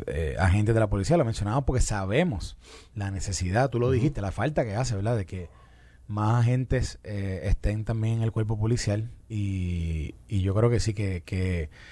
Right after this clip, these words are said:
Speaker 1: si bien es cierto que se celebra, obviamente estamos, estamos esperanzados también que el cuerpo, que ellos puedan seguir reclutando, eh, personal para la
Speaker 2: Es
Speaker 1: policía.
Speaker 2: correcto. <clears throat> Imagínate, son cinco mil que se necesitan, así que,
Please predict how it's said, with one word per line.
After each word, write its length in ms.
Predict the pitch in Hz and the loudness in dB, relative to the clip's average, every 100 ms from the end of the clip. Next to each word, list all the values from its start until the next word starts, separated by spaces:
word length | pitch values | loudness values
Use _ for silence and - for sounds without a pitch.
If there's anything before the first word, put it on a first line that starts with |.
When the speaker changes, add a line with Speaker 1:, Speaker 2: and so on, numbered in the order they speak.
| - - - | -20 -16 -2
Speaker 1:
si 200 | - 113 | 4 4
bien 120 | 120 | 4
es 100 | 113 | 2
cierto 220 | 139 127 | 2 2
que 80 | 123 | 2
se 120 | 135 | 0
celebra, 440 | 131 123 120 139 | 2 2 2 0
obviamente 220 | 135 117 131 | -2 -4 -4
estamos, 360 | 110 107 110 | -4 -4 -4
estamos 260 | - 101 101 | -4 0 2
esperanzados 400 | - 110 104 107 | 2 0 0 -2
también 180 | 110 113 | -4 -4
que 120 | 107 | -4
el 100 | 98 | -4
cuerpo, 260 | 110 104 - | -6 -8 -6
que 160 | 101 | -2
ellos 180 | 95 104 - | 0 0 0
puedan 300 | 107 120 113 | 0 0 0
seguir 420 | 101 98 101 95 - - - | -2 -2 -2 -4 -12 -6 0
reclutando, 720 | 113 107 104 104 107 101 - 104 | 4 4 2 0 0 -2 -6 -6
eh, 160 | 95 | -4
personal 560 | 87 107 98 101 95 95 | 0 0 2 2 0 0
para 180 | 98 90 | 0 0
la 80 | |
Speaker 2:
Es 60 | 101 | 0
Speaker 1:
policía. 320 | - 95 92 | 0 0 -2
Speaker 2:
correcto. 180 | 90 95 - - - - - - - | -6 -12 -16 -20 -20 -20 -20 -20 -4
<clears throat> 440 | 151 - 143 98 113 | -2 2 2 0 0
Imagínate, 500 | 110 110 147 135 104 | 0 4 4 2 0
son 160 | 104 | 0
cinco 300 | 117 113 117 | 0 0 2
mil 120 | 123 | 2
que 100 | 127 | 0
se 120 | 110 117 | 0 0
necesitan, 500 | 113 107 123 110 101 | -2 -2 0 0 0
así 240 | 90 104 | -2 0
que, 260 | 110 104 | 2 2